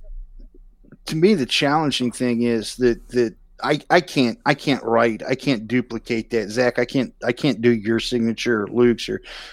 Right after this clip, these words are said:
that's, I, I'm not gifted at that at all. He obviously was, but the thing that to me is even more impressive than that is how did he get the paper to date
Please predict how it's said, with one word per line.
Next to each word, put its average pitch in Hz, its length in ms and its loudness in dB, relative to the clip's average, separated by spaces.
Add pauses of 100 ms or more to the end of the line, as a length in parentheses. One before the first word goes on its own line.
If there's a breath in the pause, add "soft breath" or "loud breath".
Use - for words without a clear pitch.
(100)
that's, 143 260 4
I, 160 220 4
I'm 147 180 4
not 120 260 2
gifted 117 500 2
at 113 140 -2
that 120 160 6
at 110 100 2
all. 127 240 6
He 165 220 -2
obviously 151 640 4
was, 127 600 4
but 127 240 2 (460 loud breath)
the 131 80 0
thing 180 380 2
that 135 180 0 (220)
to 147 100 0
me 160 160 2
is 160 160 0
even 127 260 -2
more 131 200 0
impressive 147 480 -2
than 123 180 0
that 120 220 0
is 120 180 2
how 180 320 4
did 147 200 -4
he 135 400 0 (480 soft breath)
get 143 300 0
the 127 80 -2
paper 123 600 -2 (120)
to 123 180 -4
date 113 540 0